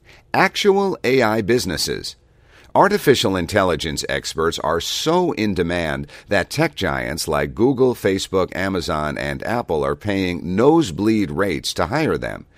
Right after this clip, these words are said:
As a result, P H Ds in the field can raise venture money without so much as an idea,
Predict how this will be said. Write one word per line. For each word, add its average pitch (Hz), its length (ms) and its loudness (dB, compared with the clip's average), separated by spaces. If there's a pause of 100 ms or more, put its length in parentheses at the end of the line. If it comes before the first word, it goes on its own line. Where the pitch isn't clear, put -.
(200)
As 113 220 0
a 104 60 4
result, 85 520 4 (180)
P 151 200 4
H 110 220 4
Ds 87 420 -2
in 78 140 -2
the 69 80 -4
field 73 460 -4
can 82 200 -4
raise 87 440 0
venture 104 400 -2
money 73 360 -2
without 90 420 0
so 117 220 -2
much 87 340 -2
as 87 160 -2
an 90 100 -4
idea, 90 600 0